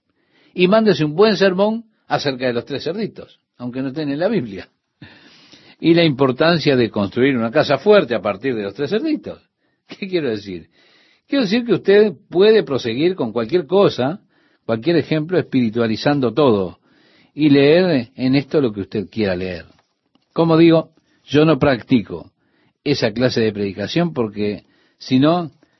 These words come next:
tendría la interpretación de este jinete sobre un caballo rojo con caballos moteados, blancos y rojos detrás de él, y estoy seguro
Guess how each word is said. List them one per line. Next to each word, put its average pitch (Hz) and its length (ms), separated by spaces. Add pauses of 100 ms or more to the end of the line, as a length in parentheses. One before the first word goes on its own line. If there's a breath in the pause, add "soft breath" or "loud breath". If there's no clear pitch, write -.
tendría 147 420
la 143 120
interpretación 123 760
de 147 80
este 139 220
jinete 147 460
sobre 135 220
un 151 60
caballo 131 400
rojo 160 380
con 113 160
caballos 123 400
moteados, 139 560
blancos 156 560 (460 soft breath)
y 139 160
rojos 147 420
detrás 131 260
de 135 140
él, 196 100
y 147 60
estoy 156 200
seguro 147 460